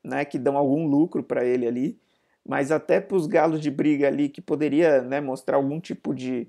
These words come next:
de afeição de Cassie Jones, ele pensa em vender esses galos, né? Então a gente tá diante ali de um, de um cara realmente sem conserto. E aí a gente percebe um momento de autocrítica ali, né, em que Cassie Jones se vê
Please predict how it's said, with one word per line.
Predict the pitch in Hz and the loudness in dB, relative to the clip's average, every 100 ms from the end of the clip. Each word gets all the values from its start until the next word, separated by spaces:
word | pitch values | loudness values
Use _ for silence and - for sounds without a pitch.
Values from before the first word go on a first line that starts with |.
| _ _ _ | _ _ _
de | - 131 | -2 0
afeição | 139 - 139 135 - 143 | 0 0 -2 0 -4 -4
de | 147 | -4
Cassie | 165 - - | -4 -4 -4
Jones, | 131 139 | -4 -2
ele | 147 | -6
pensa | 139 151 147 156 | -4 -8 -8 -6
em | |
vender | 143 160 151 143 139 _ - | -4 -2 0 0 -2 _ -14
esses | 180 135 | -10 -8
galos, | 120 120 - - - | -4 -4 -4 -8 -10
né? | 127 - _ _ - | -12 -14 _ _ -14
Então | - 131 - 131 131 | -12 -8 -4 -2 0
a | |
gente | 127 123 131 | -2 -6 -6
tá | 139 | -6
diante | 127 131 127 - | -4 -4 -6 -8
ali | 120 - | -8 -6
de | - 127 | -8 -8
um, | 120 117 - | -10 -14 -12
de | 131 | -10
um | |
cara | - 127 127 | -4 0 0
realmente | 135 143 131 123 135 - | 0 -2 -2 -8 -10 -14
sem | 156 - 127 127 - _ - | -14 -8 -8 -8 -14 _ -12
conserto. | 139 139 - 113 110 - _ _ _ _ _ - | -10 -10 -10 -10 -10 -12 _ _ _ _ _ 0
E | 196 | 6
aí | 208 | 8
a | 208 | 8
gente | 202 190 | 4 -4
percebe | - 180 196 170 170 | -2 -2 2 0 0
um | |
momento | 170 160 165 165 | -4 -4 -4 -4
de | 143 | 0
autocrítica | 156 151 - - 185 180 - 147 | 2 0 -6 -4 -2 -4 -4 -2
ali, | 143 170 - _ _ _ _ - | -2 -2 -6 _ _ _ _ -14
né, | 82 131 196 _ _ _ - | -10 -10 -10 _ _ _ -12
em | 135 | -10
que | - | -8
Cassie | 139 139 135 139 | -2 0 0 -2
Jones | - 139 139 | -4 -6 -8
se | - | -8
vê | 151 131 139 151 | -6 -2 -2 -2